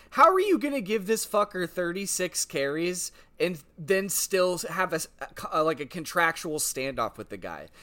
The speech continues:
He knows and you know he is everything for that offense. And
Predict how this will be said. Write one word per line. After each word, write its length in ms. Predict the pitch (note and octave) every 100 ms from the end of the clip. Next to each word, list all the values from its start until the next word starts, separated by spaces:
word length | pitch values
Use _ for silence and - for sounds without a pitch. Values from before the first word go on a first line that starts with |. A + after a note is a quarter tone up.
| -
He 280 | - C4 C4+
knows 340 | B3 A#3+ A3+
and 300 | - F#3+ F#3
you 120 | F#3+
know 220 | G3+ E3 D3
he 220 | F3+ F#3+
is 120 | D#3 -
everything 580 | D#3+ F#3 E3 D3+ D3+ C#3
for 140 | A#2+ A#2+
that 220 | A#2 A2
offense. 560 | G2 F#2 - - - - - - -
And 440 | D#3+ D#3+ D#3 C#3